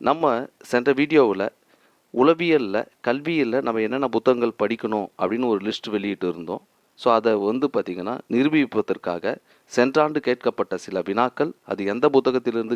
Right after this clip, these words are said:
கேட்கப்பட்டிருக்கு அப்படிங்கிறது தான் இந்த வீடியோவில் நம்ம பார்க்க போறோம். So சென்ற ஆண்டு வினாத்தாள்ல முதல்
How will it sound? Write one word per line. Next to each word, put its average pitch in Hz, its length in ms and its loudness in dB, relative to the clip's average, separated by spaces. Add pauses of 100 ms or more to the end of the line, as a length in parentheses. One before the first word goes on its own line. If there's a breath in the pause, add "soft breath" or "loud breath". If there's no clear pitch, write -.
கேட்கப்பட்டிருக்கு 104 800 0 (400 soft breath)
அப்படிங்கிறது 101 520 -2
தான் 135 120 -6 (140)
இந்த 98 200 -2
வீடியோவில் 104 420 -4
நம்ம 92 220 -2 (380)
பார்க்க - 280 -2
போறோம். 73 240 -10 (760 soft breath)
So - 80 2 (140)
சென்ற 147 260 2
ஆண்டு 165 180 4 (120)
வினாத்தாள்ல 117 640 0 (260)
முதல் 139 240 0